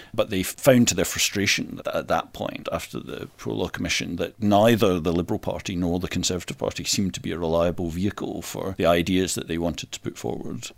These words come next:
And so I guess one way of looking at that experience as well would be it's one, one sort of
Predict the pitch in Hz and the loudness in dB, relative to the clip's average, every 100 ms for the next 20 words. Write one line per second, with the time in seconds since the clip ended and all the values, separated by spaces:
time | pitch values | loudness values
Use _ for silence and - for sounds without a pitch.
0 | - 90 85 85 - 98 92 - 127 123 | -8 -4 -2 -2 0 2 4 6 8 10
1 | 107 92 113 117 110 92 82 - 87 82 | 8 4 2 2 2 2 0 0 0 0
2 | 82 95 92 82 80 73 90 90 90 90 | 0 2 2 0 -2 0 0 2 2 2
3 | 85 - - 101 92 - - | 2 0 -4 -6 -6 -8 -12